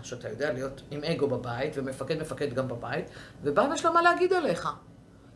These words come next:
כאילו לערער סמכות, אתה יודע איך זה פוגע בך? עכשיו, אני לא שופטת, לא אותה ולא אותך, יש לך אגו, זה שלך. אתה יודע איך להתנהל עם האגו, לא, זה שלך. אוקיי? אתה יודע להיות מפקד ברמות מטורפות, סבבה.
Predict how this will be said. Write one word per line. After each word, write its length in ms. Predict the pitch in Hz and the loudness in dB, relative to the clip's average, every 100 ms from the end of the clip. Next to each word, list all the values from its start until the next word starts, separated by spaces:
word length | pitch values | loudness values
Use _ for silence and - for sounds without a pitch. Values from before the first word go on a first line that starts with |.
| - | -4
כאילו 240 | 277 381 | 2 6
לערער 800 | 359 311 277 277 - 349 392 381 | 8 8 6 4 2 2 2 0
סמכות, 760 | - - 349 - - 415 403 - | -2 0 0 -2 0 2 2 0
אתה 80 | |
יודע 120 | - 302 | -4 -4
איך 80 | |
זה 80 | 370 359 | -4 -6
פוגע 400 | - 196 156 339 | -4 -4 0 0
בך? 360 | 415 427 453 427 - - - | 0 -4 -4 -6 -10 -20 -18
עכשיו, 180 | - 247 | -4 0
אני 80 | 285 | 4
לא 120 | 381 | 4
שופטת, 580 | 427 427 415 381 254 - - - 208 | 2 2 2 2 0 -2 -14 -4 4
לא 100 | 311 | 4
אותה 160 | 359 349 | 6 6
ולא 120 | 339 | 4
אותך, 200 | 339 - 359 - - - | 4 0 -4 -6 -14 -4
יש 120 | 262 | -2
לך 80 | - | 2
אגו, 200 | 330 330 | 4 2
זה 80 | 311 | 0
שלך. 260 | 302 285 339 - - - - | -2 6 6 6 -4 -14 -10
אתה 160 | 160 180 | -2 0
יודע 140 | 214 | 2
איך 120 | 247 | 0
להתנהל 340 | 277 285 294 285 | -2 -2 -2 0
עם 100 | 277 | 0
האגו, 240 | 269 285 | 2 4
לא, 260 | 277 285 240 | 4 0 0
זה 100 | 262 | -2
שלך. 280 | 285 - 330 180 - - - - - | 0 4 4 4 -8 -20 -20 -20 -14
אוקיי? 220 | 131 269 | -4 0
אתה 160 | 285 202 | 0 0
יודע 200 | 147 190 | 2 4
להיות 180 | 214 233 | 4 0
מפקד 400 | - 170 - 214 170 - - - - | -6 -4 0 0 0 -12 -18 -12 2
ברמות 340 | 185 170 208 | 4 4 0
מטורפות, 520 | 247 233 208 247 269 - - - | -2 -2 0 0 -2 -6 -18 -8
סבבה. 420 | - 190 311 311 | 0 4 4 4